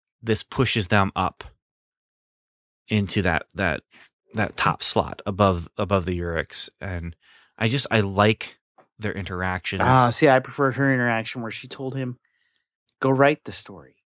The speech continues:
Speaker 2: Be you. Dang the, dang the consequences."
Speaker 1: <laughs> No, I'm not saying it's, it's not a good, uh,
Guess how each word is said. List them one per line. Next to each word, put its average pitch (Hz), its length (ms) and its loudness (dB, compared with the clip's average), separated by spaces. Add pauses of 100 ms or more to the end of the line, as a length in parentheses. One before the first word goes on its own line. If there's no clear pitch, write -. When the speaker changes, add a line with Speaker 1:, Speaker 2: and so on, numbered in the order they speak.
(120)
Speaker 2:
Be 135 100 -4
you. 131 520 -6 (1080)
Dang 170 340 4
the, 127 160 -6 (220)
dang 180 320 2
the 131 80 -2
consequences." - 960 -12
Speaker 1:
<laughs> - 40 -20 (640)
No, 208 140 0 (240)
I'm 139 180 6
not 170 160 4
saying 147 200 0
it's, 107 220 -4
it's 123 180 -8
not 117 200 0
a 98 40 -4
good, 95 180 -4 (1400)
uh, 104 180 0